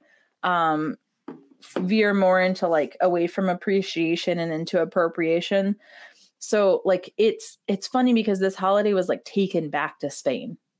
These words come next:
Like, when Spain came over and tried to colonize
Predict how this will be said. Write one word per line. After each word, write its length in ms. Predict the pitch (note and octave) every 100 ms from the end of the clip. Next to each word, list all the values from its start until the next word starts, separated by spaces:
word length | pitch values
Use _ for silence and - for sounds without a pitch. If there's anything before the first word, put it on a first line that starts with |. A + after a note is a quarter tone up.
| -
Like, 300 | C#3+ A#2+ -
when 240 | E3+ D#3
Spain 580 | D#3 - - D#3 D#3+ D#3+
came 220 | D3+ E3+
over 680 | D#3 D3+ D3 C#3+ C3+ C3+ F3+ -
and 340 | D#3+ C#3+ C3+ -
tried 320 | - D#3 C#3
to 80 | D3+
colonize 920 | D3+ D#3 D3 D3 C#3+ C#3 C#3 C#3 -